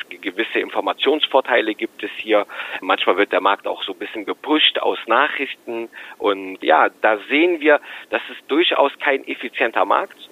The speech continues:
Und umgekehrt bedeutet das für mich, man kann mit der Charttechnik hier durchaus Renditen erwirtschaften. Ich habe das nicht einfach mal salopp nur so gesagt, sondern ich habe das mal statistisch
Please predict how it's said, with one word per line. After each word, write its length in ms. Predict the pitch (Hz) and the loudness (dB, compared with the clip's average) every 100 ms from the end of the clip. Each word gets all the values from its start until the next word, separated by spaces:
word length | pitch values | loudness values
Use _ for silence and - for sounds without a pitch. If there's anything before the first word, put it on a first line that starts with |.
| - | -4
Und 100 | 107 | -2
umgekehrt 580 | 110 123 - 143 151 - | -2 -4 -2 -2 -2 -2
bedeutet 320 | 107 104 - | 0 0 0
das 160 | 107 - | -8 -6
für 120 | 101 | -6
mich, 280 | 101 101 - | -4 -2 -2
man 160 | 95 | -4
kann 320 | - 104 151 - | 0 0 0 -6
mit 200 | - - | -4 -2
der 100 | 90 | -4
Charttechnik 800 | - 92 101 110 - 71 - - - - | 0 -2 0 -2 -2 -4 -6 -16 -20 -2
hier 160 | 120 117 | -2 0
durchaus 440 | 104 - 101 98 - - - - | -2 0 0 -2 -8 -18 -6 -2
Renditen 420 | 104 113 131 110 | -2 -2 -8 -6
erwirtschaften. 560 | 95 123 - 170 - | 0 0 2 -2 -2
Ich 120 | 143 143 | -2 -2
habe 120 | - | 0
das 140 | 127 - - - - - | -4 -4 -14 -20 -20 -12
nicht 220 | 123 147 | -4 -2
einfach 300 | - 127 127 | 2 0 0
mal 160 | 113 110 | 0 2
salopp 340 | 110 104 104 | 2 2 0
nur 220 | 120 127 113 | -2 -4 -2
so 120 | 98 | -2
gesagt, 500 | 92 113 123 147 - | 0 4 4 2 -2
sondern 260 | 117 104 | -2 -2
ich 120 | 98 127 | -4 -8
habe 120 | - | -6
das 160 | 107 | -6
mal 100 | 104 | -6
statistisch 640 | 101 98 - 110 - 104 | -4 -6 -8 -14 -10 -12